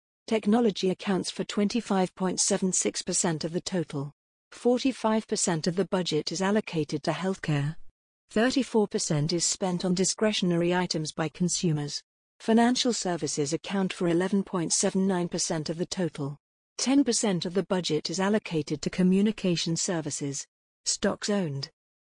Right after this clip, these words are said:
The top ten holdings in the S W T S X account for around twenty percent of the portfolio as of March thirty-first, twenty twenty-one, and include the following. Apple Incorporated is a multinational corporation headquartering in Cuppet.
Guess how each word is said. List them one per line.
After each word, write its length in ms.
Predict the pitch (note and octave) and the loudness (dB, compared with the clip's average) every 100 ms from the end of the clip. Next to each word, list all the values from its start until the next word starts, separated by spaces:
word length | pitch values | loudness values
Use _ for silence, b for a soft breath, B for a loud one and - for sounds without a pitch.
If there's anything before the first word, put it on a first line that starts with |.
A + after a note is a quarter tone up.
| _ - | _ -2
The 80 | G3 | 0
top 240 | - C4+ | 0 -2
ten 200 | - G#3+ | 0 2
holdings 560 | F3+ F#3 F3 D3+ C#3+ F3 | 2 0 0 0 -2 -2
in 100 | F3 | 0
the 160 | F#3+ | 2
S 160 | G3 - | 0 0
W 340 | A3 G3 F#3+ | 0 2 2
T 240 | F#3 G3+ F#3+ | 2 2 2
S 160 | F3 | 0
X 240 | F#3+ - - | -2 -2 -4
account 400 | - G#3 G#3 - | -2 -2 -2 -2
for 240 | G3+ F#3+ | 0 2
around 320 | F3+ F3+ F3+ | 2 0 0
twenty 320 | - A3 A3 B3+ | 2 4 4 4
percent 400 | G#3+ - E3 E3+ | 2 2 0 -2
of 80 | |
the 100 | E3 | -4
portfolio 600 | - F#3+ D#3 - F3 D#3+ | -2 -2 0 2 4 4
as 160 | - F3+ | 2 0
of 100 | E3+ | 2
March 380 | F#3 F#3 F#3 - | 2 2 0 -2
thirty-first, 760 | - F3+ - F3+ - F3 E3+ - | -2 -4 -2 -2 0 0 0 -4
twenty 320 | G3+ F3+ G3+ | -4 0 0
twenty-one, 720 | - G3+ F3+ G3+ F3 C3 C#3 - - | 0 -2 0 2 2 0 -4 -8 0
and 160 | F#3 F#3 | 2 4
include 420 | F#3 - F#3+ E3+ | 2 2 2 4
the 80 | F3+ | 0
following. 520 | - F#3+ D3 C#3 D3 _ _ _ _ _ _ | 0 2 2 0 -4 _ _ _ _ _ _
Apple 260 | A3 G#3+ C4 | 0 2 4
Incorporated 800 | A3+ G3+ A#3 G#3 F#3 D#3 D3 D3 | 4 2 2 2 2 0 0 0
is 140 | E3+ E3+ | 0 2
a 40 | |
multinational 760 | F3 A#3+ C4 A3+ F#3+ - F3 E3 | 4 4 4 2 2 -2 -4 -2
corporation 640 | G3 - F#3 F#3 - E3+ | -2 0 0 0 0 0
headquartering 720 | D#3+ F3 - G#3 G3 D#3+ D3 | 0 -4 0 0 2 0 0
in 120 | D#3+ F3 | -2 -4
Cuppet. 500 | - G#3+ D#3 - | -2 -2 -2 -6